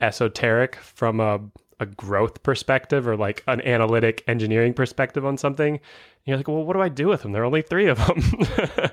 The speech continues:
<laughs> I need three million of them. Um, but the, if you're looking at what you're doing from the perspective of giving value or having an emotional connection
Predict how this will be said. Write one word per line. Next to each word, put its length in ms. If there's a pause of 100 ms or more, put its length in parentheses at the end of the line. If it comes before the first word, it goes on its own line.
(200)
<laughs> 240
I 60
need 240 (140)
three 220
million 420
of 220
them. 360 (440)
Um, 440 (400)
but 280 (920)
the, 480 (160)
if 180
you're 220
looking 360
at 260
what 260
you're 140
doing 420
from 180
the 80
perspective 680
of 280 (880)
giving 520
value 800 (100)
or 440
having 280
an 60
emotional 420
connection 800